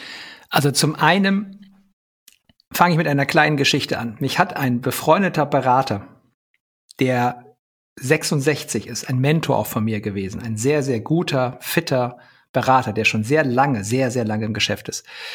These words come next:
Der hat mir irgendwann gesagt: „Marcel, willst du eine Kiste von mir von Büchern haben? Ich höre nämlich auf und ich sonder jetzt meine Bücher ab und ich hab hier so eine Sammlung. Willst du die haben?“ Ich sag: „Na klar, Lorenz, ne? Reich die rüber.“ Und dann hat er mir vorbeigebracht einen riesigen Umzugskarton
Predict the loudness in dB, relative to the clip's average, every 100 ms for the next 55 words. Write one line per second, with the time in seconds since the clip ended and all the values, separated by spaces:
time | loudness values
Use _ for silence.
0 | -14 -16 -8 0 2 2 0 2 2 2
1 | 0 2 0 0 -2 2 2 2 0 0
2 | -2 -2 -2 -2 -12 _ _ _ _ _
3 | _ -2 0 2 0 0 0 0 -2 -2
4 | 0 0 0 0 0 0 0 0 -2 -2
5 | -4 -4 -6 -2 0 0 -2 0 0 0
6 | -2 -2 0 0 2 0 -2 0 0 0
7 | -2 0 0 0 0 -2 0 -2 0 -2
8 | 0 0 0 0 0 -2 -6 -12 -2 -2
9 | -2 -4 -4 -4 -4 -8 -6 -6 0 2
10 | 2 2 -8 _ -4 -4 -4 -4 -4 -4
11 | -2 -2 -2 -2 0 0 -2 -10 -20 -20
12 | -20 -20 _ -4 2 2 2 2 0 0
13 | 2 4 2 0 0 -2 -2 -4 0 0
14 | -2 0 0 0 -2 -4 -2 -4 -4 -6
15 | -4 -2 -2 -2 -4